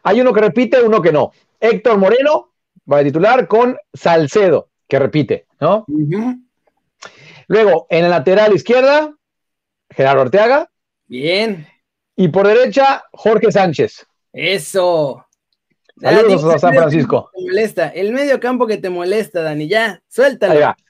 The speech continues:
Speaker 1: Voy a empezar de lo que más me gusta a lo que menos me gusta, ¿no?
Speaker 2: Va. Nuestro pollo.
Speaker 1: Ro-, Romo,
Speaker 2: Ah.
Speaker 1: el siguiente, el siguiente sí es nuestro pollo.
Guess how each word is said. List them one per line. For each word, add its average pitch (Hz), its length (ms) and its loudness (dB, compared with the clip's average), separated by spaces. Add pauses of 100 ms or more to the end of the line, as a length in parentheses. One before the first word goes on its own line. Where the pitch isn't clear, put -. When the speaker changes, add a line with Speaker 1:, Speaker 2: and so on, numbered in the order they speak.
(580)
Speaker 1:
Voy 233 140 2
a - 20 2
empezar 254 420 2
de 254 100 2
lo 214 180 2
que 196 100 2
más 240 220 2
me 247 140 2
gusta 226 280 0
a - 20 2
lo 196 80 2
que 160 120 0
menos 170 180 2
me 151 80 0
gusta, 131 420 -2
¿no? 160 300 -2
Speaker 2:
Va. 180 120 -4 (920)
Nuestro 180 320 -8
pollo. 226 320 0
Speaker 1:
Ro-, - 160 0 (460)
Romo, 285 580 2 (600)
Speaker 2:
Ah. 160 140 -4
Speaker 1:
el 156 120 0
siguiente, 160 500 0
el 147 140 0
siguiente 160 320 0
sí 147 80 -2
es 131 80 0
nuestro 139 220 -2
pollo. 226 400 2